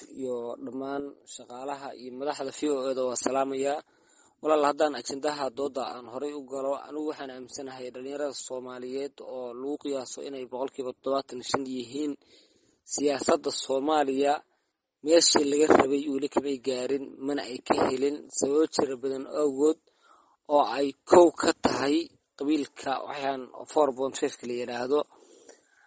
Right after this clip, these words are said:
ama horboodiyaasha, ee, oo, oo, oo political leaders-ka ama madaxda ha ahaato, xildhibaanada ha ahaato, yacni dadka dee siyaasadda maogtahay ka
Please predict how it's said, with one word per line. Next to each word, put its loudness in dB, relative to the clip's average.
ama 6
horboodiyaasha, 10
ee, 0
oo, 0
oo, -2
oo -4
political 2
leaders-ka 0
ama -12
madaxda -4
ha 0
ahaato, -2
xildhibaanada -4
ha -4
ahaato, -4
yacni -8
dadka 0
dee -4
siyaasadda -2
maogtahay -4
ka -2